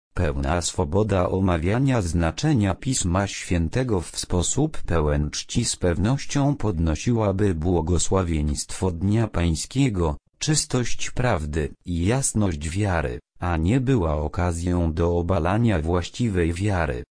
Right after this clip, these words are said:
W bardzo niewielu dzisiejszych zgromadzeniach kościelnych naszemu Panu Jezusowi dano by sposobność przedstawienia swoich doktryn.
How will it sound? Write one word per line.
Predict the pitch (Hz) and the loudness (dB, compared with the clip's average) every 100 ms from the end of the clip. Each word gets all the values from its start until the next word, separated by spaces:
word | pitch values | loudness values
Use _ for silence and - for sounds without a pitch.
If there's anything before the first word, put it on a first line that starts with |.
| _ _ _ _ _ 85 | _ _ _ _ _ -10
W | 78 | -2
bardzo | 113 135 120 113 | 0 2 2 2
niewielu | 117 123 123 135 123 80 | 4 4 2 0 2 -2
dzisiejszych | 73 95 95 - 101 73 - - 76 | 0 -2 0 0 0 -2 -6 -6 -6
zgromadzeniach | 80 80 104 95 87 92 113 90 76 | -4 -2 2 2 2 0 2 0 -2
kościelnych | - - 98 - - 78 65 67 - - | -6 -4 -4 -4 -2 -2 -2 -4 -4 -2
naszemu | 90 - 143 143 139 | -2 0 2 2 2
Panu | - 90 90 85 82 | 0 0 2 2 0
Jezusowi | 80 80 80 71 131 135 117 95 | 0 0 -2 0 -2 -2 0 0
dano | 92 139 151 113 | 0 2 2 2
by | 107 101 | 0 -2
sposobność | - 80 - 123 120 127 113 - - | -2 0 2 0 0 0 0 -2 -10
przedstawienia | - - 107 - - 85 85 87 87 104 127 | -8 -4 -2 -2 -2 -2 0 2 2 2 0
swoich | - 87 85 80 76 - | -2 0 0 -2 -6 -6
doktryn. | 80 - - - 73 | -6 -6 -10 -4 -2